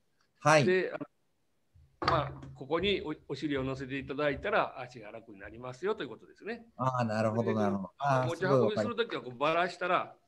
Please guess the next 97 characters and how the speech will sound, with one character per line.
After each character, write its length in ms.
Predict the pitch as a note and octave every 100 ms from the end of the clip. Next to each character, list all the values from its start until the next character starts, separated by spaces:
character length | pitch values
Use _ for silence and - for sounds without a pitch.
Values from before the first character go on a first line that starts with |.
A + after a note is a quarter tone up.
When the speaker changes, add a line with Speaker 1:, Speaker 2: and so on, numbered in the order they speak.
| _ _
Speaker 1:
す 40 | -
ご 80 |
い 20 | E3+
わ 60 |
か 60 | F3+
り 60 |
ま 0 |
す。 100 | F3+ E3+
Speaker 2:
こ 20 |
の 40 |
袋 20 | C#3
ま 180 | B2+
で 120 | A#2+ B2+
お 140 | C#3
付 200 | B2 D3
け 40 |
し 60 | C#3+
て 80 | D#3
ま 120 | D#3
す 100 | E3
の 120 | C#3+
で、 300 | E3 E3+ - - _ _ -
え 160 | B2
ー、 0 | F#3+
Speaker 1:
は 80 |
い。 100 | F#3 D3
Speaker 2:
小 0 |
さ 160 | D#3+ F#3
く 80 | E3 C3+
な 100 | C3
っ 120 | -
て 180 | G#3+ F3
お 40 | C#3+
持 140 | C3+
ち 140 | C3 B2
い 60 |
た 80 | A#2
だ 100 | A#2
け 140 | A2+
る 100 | A#2
と。 280 | B2+ C3 - _ _ _ _ _ _ _
こ 120 | F#3
う 60 | F3+
い 20 |
う 60 | E3
こ 100 | D#3
と 100 | G#2
で 80 |
す。 220 | - - - _ _ _ _ _ _ _
Speaker 1:
こ 80 | B2+
れ 80 | D3+
め 180 | C3+
ち 120 | B2+ D#3
ゃ 80 |
め 100 | E3+
ち 100 | F3+
ゃ 60 | F#3
便 200 | F3 E3+
利 100 | C3
で 100 | G2+
す 140 | G2
ね。 320 | G#2 G2+ F#2+ F2+ F#2 -
Speaker 2:
は 240 | - D3+
い、 200 | C#3+ B2+
あ 100 | C3+
の、 280 | C3+ C3+ C3+
よ 140 | D3+ E3+
そ 140 | E3
に 120 | C3+
な 140 | B2 B2+
い、 260 | C3+ A#2+ -
も 320 | C3 A#2+ A#2+
う 60 | B2
私 240 | C3+ B2
と 100 | C3+
こ 160 | A#2 A2+
ほ 100 | B2+
ん 100 | B2
ま 100 | B2+
の 140 | C3+
オ 60 | C#3+
リ 100 | C3+
ジ 140 | -
ナ 100 | D#3
ル 140 | B2+
の、 240 | A#2 B2 - _ _ _ _ _
え 220 | - G#2 G#2
ー、 20 |
製 220 | - C3+
材 220 | C3 C3
室 100 | -
で 60 | G#2
ご 120 | G2+
ざ 80 | G2
い 20 |
ま 120 | F2
す。 100 | -